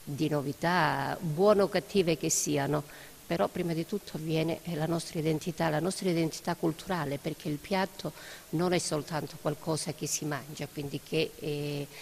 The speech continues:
appaga i sensi, ma è qualcosa soprattutto che mi identifica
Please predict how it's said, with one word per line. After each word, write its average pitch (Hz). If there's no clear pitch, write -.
appaga 160
i 160
sensi, 139
ma 151
è 170
qualcosa 180
soprattutto -
che 156
mi 156
identifica 143